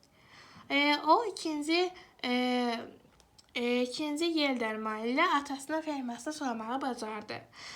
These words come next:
William could help the, William could help the Malawi, o, William could help the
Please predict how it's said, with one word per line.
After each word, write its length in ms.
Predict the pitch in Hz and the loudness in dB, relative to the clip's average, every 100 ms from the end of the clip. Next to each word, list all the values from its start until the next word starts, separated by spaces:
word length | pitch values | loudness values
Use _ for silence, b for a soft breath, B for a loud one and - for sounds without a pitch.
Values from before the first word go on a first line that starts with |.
| B - | B 4
William 380 | 359 427 554 554 | 6 6 4 2
could 220 | - 302 | -4 -4
help 320 | 302 294 302 - | -2 -2 -2 -2
the, 140 | 320 - B B _ | -4 -4 B B _
William 420 | 311 349 480 494 | 4 6 4 0
could 200 | 320 277 | -2 -2
help 280 | 277 294 285 | -2 -4 -2
the 100 | 311 | -2
Malawi, 840 | 311 302 302 330 302 233 233 240 240 B B B - | 2 2 4 2 2 0 0 -4 -6 B B B -2
o, 320 | 262 262 254 320 - _ _ - | 2 2 0 -6 -18 _ _ -6
William 300 | 302 370 403 349 | 0 2 2 -2
could 320 | - 285 320 | -4 -2 -2
help 440 | - 254 277 277 - | -4 -2 -2 -2 -2
the 280 | 240 277 | -2 -2